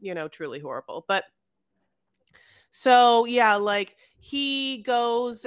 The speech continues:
when he goes into the jail, he now looks like this.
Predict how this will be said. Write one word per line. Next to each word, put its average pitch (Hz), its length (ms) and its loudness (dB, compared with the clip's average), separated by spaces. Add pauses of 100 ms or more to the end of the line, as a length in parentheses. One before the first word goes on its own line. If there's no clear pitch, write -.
(100)
when 220 160 -4
he 277 120 -6
goes 285 240 -8
into 226 640 -8
the 185 540 -12 (440)
jail, 190 600 -4
he 202 260 -14
now 185 300 -4
looks 180 340 -10
like 165 240 -8
this. 160 600 -14